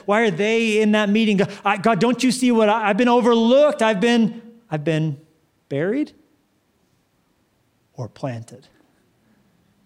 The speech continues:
How are we gonna translate and interpret what we're seeing in front of us? Well, I can say for all of these people, they, the text says, kept their eyes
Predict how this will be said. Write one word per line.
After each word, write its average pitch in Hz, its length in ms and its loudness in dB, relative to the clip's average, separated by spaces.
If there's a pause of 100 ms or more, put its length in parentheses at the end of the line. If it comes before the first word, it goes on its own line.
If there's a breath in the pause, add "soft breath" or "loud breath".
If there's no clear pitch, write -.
(720)
How 226 240 0
are 240 60 0
we 233 120 -2
gonna 208 360 -2 (300 loud breath)
translate 214 840 -2
and 180 120 -4
interpret 170 920 -4
what 175 180 -2
we're 175 120 0
seeing 175 520 -2
in 175 160 -6
front 180 260 -4
of 151 80 -4
us? 139 160 -6
Well, 180 300 -2 (180 loud breath)
I 165 100 -2
can 175 200 -2
say 185 400 -2 (180 loud breath)
for 185 160 -2
all 175 180 2
of 147 120 -4
these 208 280 -2
people, 151 600 -6 (200 soft breath)
they, 196 320 -2
the 165 120 -4
text - 380 -6
says, 156 280 -4
kept - 360 -4
their 156 220 -4
eyes 202 600 -6